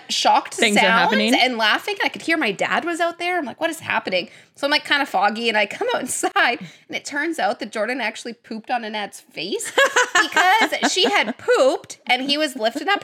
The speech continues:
Speaker 2: her legs like you do, right? And he was about to wipe, but I guess there's a little, like, residue on her <laughs> bum, and she went to poop, and it was like a little fart.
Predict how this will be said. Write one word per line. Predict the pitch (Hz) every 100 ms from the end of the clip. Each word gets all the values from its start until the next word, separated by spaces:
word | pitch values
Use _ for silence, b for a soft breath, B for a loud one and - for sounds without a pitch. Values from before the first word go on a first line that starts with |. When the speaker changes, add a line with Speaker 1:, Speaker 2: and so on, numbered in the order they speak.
| 480
Speaker 2:
her | 359
legs | 208 220 226
like | 240 -
you | 277
do, | 220 247
right? | 190 214
And | 247 B B
he | 262
was | 233
about | 233 254 -
to | 233
wipe, | 190 254 226 302
but | 233
I | 226
guess | 247 -
there's | 277
a |
little, | 233 220 208
like, | 175 - _ _ _ _ _
residue | 202 208 269 302 330
on | 349 -
her | - 740 -
<laughs> |
bum, | - 605 571 587 -
and | 320 294
she | 302 302
went | 302 302
to | 285
poop, | - 285 453
and | 403
it |
was | 285
like | 427
a | 294
little | 285 233
fart. | - 208 220 523